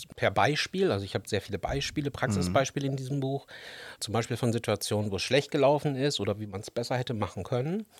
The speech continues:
Speaker 1: Und dazu gebe ich dem Leser die Möglichkeit, selber zu entscheiden, wie würdest du es jetzt machen? Das ist so eine
Speaker 2: Mhm.
Speaker 1: kleine Hilfeanleitung dazu natürlich, in welche <laughs> Richtung es idealerweise gehen soll. Ist ja auch ein bisschen so, dass ich da auch den Input gebe, wie man's, ähm, im Best Practice Case machen würde.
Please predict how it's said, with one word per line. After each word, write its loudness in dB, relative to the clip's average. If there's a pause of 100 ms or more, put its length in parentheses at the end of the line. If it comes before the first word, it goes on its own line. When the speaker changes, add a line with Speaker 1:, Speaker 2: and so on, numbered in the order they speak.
(280)
Speaker 1:
Und 2
dazu 4
gebe -2
ich -6
dem 4
Leser 4
die 0
Möglichkeit, 2
selber 4
zu -2
entscheiden, 4
wie -4
würdest -4
du -4
es -4
jetzt -2
machen? 0
Das -4
ist -2
so 2
eine 2
Speaker 2:
Mhm. 0
Speaker 1:
kleine 4
Hilfeanleitung 0
dazu -4
natürlich, 2
in 2
welche 0
<laughs> 4
Richtung 2
es 2
idealerweise 2
gehen -4
soll. 0 (400)
Ist -8
ja 6
auch 4
ein -2
bisschen -2
so, 0
dass -2
ich -10
da 6
auch 4
den -4
Input -4
gebe, -4
wie -14
man's, -4
ähm, -4
im -6
Best 0
Practice 2
Case 0 (120)
machen 4
würde. 0